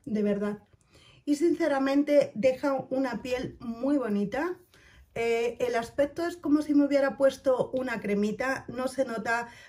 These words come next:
para nada pesada ni nada. Bueno, también tened en cuenta que es una B B cream. Voy a aplicar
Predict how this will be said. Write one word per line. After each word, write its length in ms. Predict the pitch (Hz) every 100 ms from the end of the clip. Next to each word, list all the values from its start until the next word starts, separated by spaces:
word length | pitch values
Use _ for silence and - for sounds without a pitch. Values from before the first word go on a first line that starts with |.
| _
para 260 | 220 214 202
nada 540 | 208 208 208 208 -
pesada 540 | - 208 - 202 190 202
ni 140 | 190
nada. 420 | 190 202 220 - - -
Bueno, 260 | 196 165
también 460 | 165 165 185 214 -
tened 360 | 208 202 208 226
en 140 | 214
cuenta 440 | 220 220 240 247 - - -
que 140 | 226 208
es 160 | -
una 200 | 233 202
B 140 | 185 165
B 140 | 170
cream. 320 | 180 185 -
Voy 240 | 214 302 349
a 60 |
aplicar 500 | 370 285 - 285 277